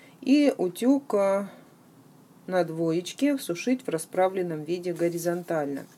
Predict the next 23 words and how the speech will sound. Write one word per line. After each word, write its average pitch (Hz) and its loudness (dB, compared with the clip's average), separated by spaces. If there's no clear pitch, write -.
Ну, 262 2
это 180 4
основные, 180 0
а, 160 -12
моменты, 214 2
на 170 -8
которые 180 0
нужно 175 -4
обратить 160 -6
внимание. 156 -4
Итак, 220 4
в - -20
пятидесяти 269 2
граммах 208 4
сто 247 4
двадцать 180 0
пять 190 0
метров. 165 -2
Отличный 208 2
метраж. 165 -6
Мне 202 -2
стыдно 208 0
признаться, 196 0